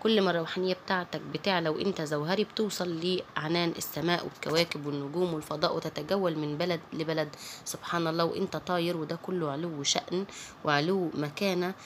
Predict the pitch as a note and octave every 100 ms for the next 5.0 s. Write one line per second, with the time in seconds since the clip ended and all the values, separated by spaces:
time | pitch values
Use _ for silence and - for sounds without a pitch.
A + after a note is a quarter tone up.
0 | - - C#3 B2+ C3 F#3+ F#3+ F3 D3+ D3
1 | E3+ D#3 D3 C#3+ - D3+ C#3 E3 F3+ F3+
2 | D#3+ D3+ D3 C#3+ B2+ - G#2 - - -
3 | - - - - - - - F#3 G#3 A3+
4 | G#3 - G3+ F#3 F#3+ G3+ F#3+ F#3+ F#3